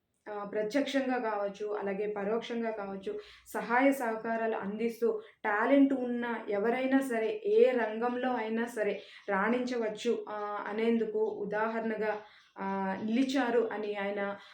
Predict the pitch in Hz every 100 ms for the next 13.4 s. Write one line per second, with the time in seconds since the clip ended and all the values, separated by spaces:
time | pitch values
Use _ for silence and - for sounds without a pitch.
0 | - - 240 262 247 240 233 226 - _
1 | _ _ - 202 202 202 185 208 208 196
2 | 214 233 220 214 208 202 208 233 240 226
3 | 220 208 196 208 202 202 202 202 196 190
4 | 196 196 202 196 196 190 190 196 - _
5 | _ _ _ _ 233 226 226 220 220 202
6 | 208 220 220 214 214 - 214 233 269 269
7 | 247 233 233 226 196 - - 240 247 247
8 | 220 - 208 196 196 208 208 226 262 277
9 | 269 233 - 220 214 202 196 - 208 202
10 | 196 190 - - - - 208 208 233 226
11 | 226 214 202 302 - 285 277 226 214 208
12 | 220 208 208 190 196 190 - 233 226 196
13 | 202 208 190